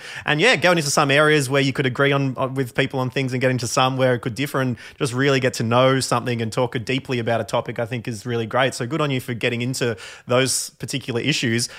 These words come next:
But do you find, um, do you find when you're talking about particularly these social issues, Jack River, that, you know, your career path that you're on at the moment in music becomes, you know, it, it can become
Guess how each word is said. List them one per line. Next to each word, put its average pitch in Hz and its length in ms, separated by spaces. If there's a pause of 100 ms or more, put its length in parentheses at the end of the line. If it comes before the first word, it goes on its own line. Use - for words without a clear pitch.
(200)
But 170 100
do 185 80
you 190 60
find, 214 260 (100)
um, 160 340
do 170 100
you 185 80
find 220 340
when 196 140
you're 165 100
talking 180 320
about 139 240
particularly 190 440
these 120 260
social - 520
issues, 127 380
Jack 120 320
River, 117 240 (460)
that, 131 520 (600)
you 151 100
know, 143 100
your 135 220
career 139 240
path 135 240
that 139 100
you're 123 120
on 127 240
at 127 120
the - 60
moment 131 400 (140)
in 117 340
music 135 720 (260)
becomes, 165 840 (160)
you 165 160
know, 156 140
it, 165 260
it 160 140
can 165 140
become 160 680